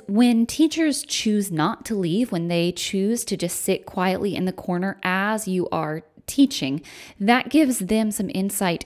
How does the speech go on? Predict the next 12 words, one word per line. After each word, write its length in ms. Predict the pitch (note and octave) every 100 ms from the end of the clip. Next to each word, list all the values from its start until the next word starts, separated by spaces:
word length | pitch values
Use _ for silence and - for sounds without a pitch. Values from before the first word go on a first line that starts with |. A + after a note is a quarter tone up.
| -
into 480 | F#3+ F#3+ F#3 - F3+
one 460 | E3 F3+ A#3+ D4
version 460 | A3 G#3 A#3+ A#3 D#3+
of 380 | - E3 D#3+ -
the 80 | E3+
music 440 | E3 F3+ F#3 F#3
education 600 | - E3+ - D#3+ D#3 D3+ D3+
space, 560 | - - A#3 - -
the 80 | -
music 320 | E3 F3+ G3
education 540 | F#3 - - E3+ D#3+ D#3+
sphere. 520 | - - G#3+ F3